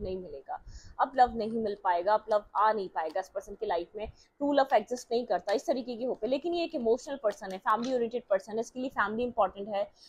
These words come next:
family बनाना important है, ये एक emotional bond को पसंद करता है। clarify five of cups। ये person अपनी life में marriage manifest कर रहा है, मैं आपको ये बता दूं, एक manifest कर रहा है, स्टेबिलिटी manifest कर रहा है ये पर्सन अपनी लाइफ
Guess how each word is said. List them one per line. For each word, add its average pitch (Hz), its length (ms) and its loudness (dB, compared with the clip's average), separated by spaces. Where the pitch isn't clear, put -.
family 240 260 4
बनाना 220 340 4
important 214 480 -2
है, 202 240 -6
ये 220 260 6
एक 240 220 -4
emotional 269 460 0
bond 202 320 4
को 233 100 -2
पसंद 214 320 -8
करता 160 280 -6
है। 165 60 -8
clarify 233 400 2
five 185 300 -2
of 180 100 -10
cups। - 320 -10
ये 311 100 0
person 403 220 2
अपनी - 200 4
life 269 340 6
में 277 120 0
marriage 226 380 2
manifest 240 480 -4
कर 214 140 4
रहा 208 100 2
है, 220 100 -2
मैं 220 80 -2
आपको 202 200 -6
ये 214 60 -4
बता 190 260 -4
दूं, 214 120 -4
एक 226 140 -8
manifest 226 440 -4
कर 247 60 2
रहा 214 120 4
है, 247 60 6
स्टेबिलिटी 240 460 -2
manifest 220 460 -4
कर 202 120 2
रहा 190 80 0
है 185 40 2
ये 226 60 -2
पर्सन 208 280 -4
अपनी 214 220 -8
लाइफ 180 200 0